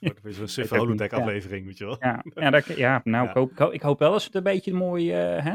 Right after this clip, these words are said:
Speaker 2: mooi, mooi af, eh. Maar dan wil ik, ehm, om dat bruggetje... Ik heb nog een, ik ga het bruggetje doorleggen, hè, dan.
Speaker 1: Ja, ik, eh,
Speaker 2: Ja?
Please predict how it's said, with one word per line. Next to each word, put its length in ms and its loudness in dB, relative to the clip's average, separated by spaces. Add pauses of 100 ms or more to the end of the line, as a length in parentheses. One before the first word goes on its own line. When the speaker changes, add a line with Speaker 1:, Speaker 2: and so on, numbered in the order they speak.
(120)
Speaker 2:
mooi, 260 -2
mooi 220 0
af, 300 -8
eh. 240 -4 (440)
Maar 480 2
dan 260 2
wil 100 6
ik, 100 0
ehm, 320 -6 (160)
om 240 -2
dat 180 2
bruggetje... 440 0
Ik 140 -4
heb 100 -8
nog 220 4
een, 120 -2 (120)
ik 100 -12
ga 100 -14
het 80 -4
bruggetje 280 -2
doorleggen, 460 2
hè, 60 -2
dan. 220 0
Speaker 1:
Ja, 200 4
ik, 180 -2
eh, 200 -10
Speaker 2:
Ja? 200 0